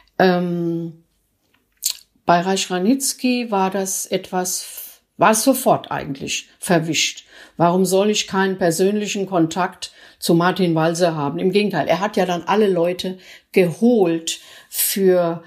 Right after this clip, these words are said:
seine anderen Projekte, sag ich mal.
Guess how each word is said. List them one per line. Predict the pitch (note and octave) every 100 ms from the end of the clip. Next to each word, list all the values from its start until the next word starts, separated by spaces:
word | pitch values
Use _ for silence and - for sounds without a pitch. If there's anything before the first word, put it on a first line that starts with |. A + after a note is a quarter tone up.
| -
seine | - G3+ F3 E3+ -
anderen | G3 G3 F#3 E3+ E3 D#3+ D#3+
Projekte, | - F3+ E3+ F#3 - D#3 A#2+ - -
sag | - C3 A#2+
ich | B2 -
mal. | C3 - D3